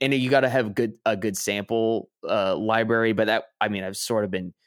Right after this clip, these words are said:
organizing that and refining that process through,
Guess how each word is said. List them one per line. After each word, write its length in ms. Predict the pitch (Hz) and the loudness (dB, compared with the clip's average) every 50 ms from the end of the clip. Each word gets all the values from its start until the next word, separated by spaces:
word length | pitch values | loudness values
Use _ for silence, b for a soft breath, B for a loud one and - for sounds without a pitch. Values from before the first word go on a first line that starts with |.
| _ _ _ _ _ _ _ _ _ - | _ _ _ _ _ _ _ _ _ -2
organizing 600 | 110 117 113 107 107 104 101 101 92 98 101 98 | 0 0 2 2 0 0 0 -2 -2 -2 -2 -2
that 180 | 98 95 90 | 0 -2 -2
and 80 | - 85 | -2 -4
refining 500 | 92 92 - - 101 98 98 98 98 98 | -8 -6 -4 -4 -2 -2 -2 -2 -2 -2
that 260 | 95 95 92 92 - _ _ _ _ _ _ _ _ _ _ _ _ _ _ - | -2 -2 -2 -2 -4 _ _ _ _ _ _ _ _ _ _ _ _ _ _ -12
process 640 | - 120 101 98 92 - - 90 87 - - - - - | -6 -4 -4 -4 -4 -4 -6 -6 -6 -6 -8 -10 -10 -8
through, 360 | 107 101 95 92 87 87 | -8 -6 -6 -6 -8 -10